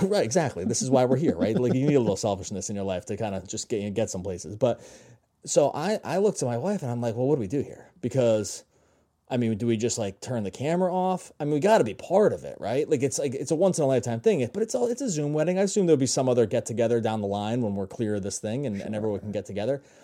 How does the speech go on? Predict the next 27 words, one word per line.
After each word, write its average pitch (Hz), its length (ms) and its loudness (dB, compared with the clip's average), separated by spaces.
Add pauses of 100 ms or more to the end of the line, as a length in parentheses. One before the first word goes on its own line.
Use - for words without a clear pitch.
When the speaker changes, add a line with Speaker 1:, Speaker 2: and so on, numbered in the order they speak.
(180)
Speaker 1:
What 170 200 12
are 247 60 12
my 196 120 6
obligations 120 680 2
here? 92 260 -4
I, 113 160 -2
I 123 100 -2
need 170 200 2
to 185 80 0
know. 117 440 0 (160)
Um, 104 540 -4 (220)
this 127 200 4
is 120 60 -2
a 120 60 -2
pretty, 160 500 0 (1040)
I 175 140 2
know 254 100 6
what 226 160 8
my 147 140 4
family 156 540 2
thinks 95 380 -8 (320)
<laughs> - 260 0
is 185 120 10
supposed 127 240 6
to 117 80 4
happen 98 320 -2
here, 95 260 -6